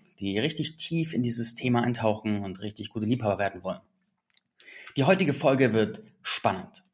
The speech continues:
sehr, sehr spannend, weil ich habe eine Frage aus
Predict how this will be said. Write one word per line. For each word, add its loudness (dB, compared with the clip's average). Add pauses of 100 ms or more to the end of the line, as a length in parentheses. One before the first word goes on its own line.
(100)
sehr, 4
sehr 0
spannend, -6 (480)
weil 8
ich 0
habe 2
eine 0
Frage 2
aus -2